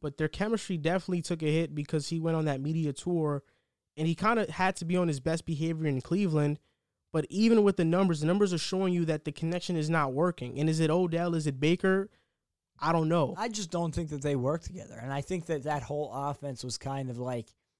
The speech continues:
Speaker 2: bringing in as much talent as possible and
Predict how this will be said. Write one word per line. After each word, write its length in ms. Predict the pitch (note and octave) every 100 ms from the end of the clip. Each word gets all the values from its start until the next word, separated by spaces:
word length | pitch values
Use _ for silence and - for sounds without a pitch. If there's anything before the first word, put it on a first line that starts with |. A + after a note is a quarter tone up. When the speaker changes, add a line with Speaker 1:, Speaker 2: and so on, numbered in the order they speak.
| _
Speaker 2:
bringing 360 | - C#3+ D#3 D3+
in 120 | D3
as 140 | C#3+ A#2
much 240 | C3+ C3
talent 380 | - C#3 C#3 C#3
as 120 | B2
possible 720 | - C3 C3 C3+ D3 C#3+ C#3 C#3 _ _ _
and 400 | C3 C3 A#2+ A#2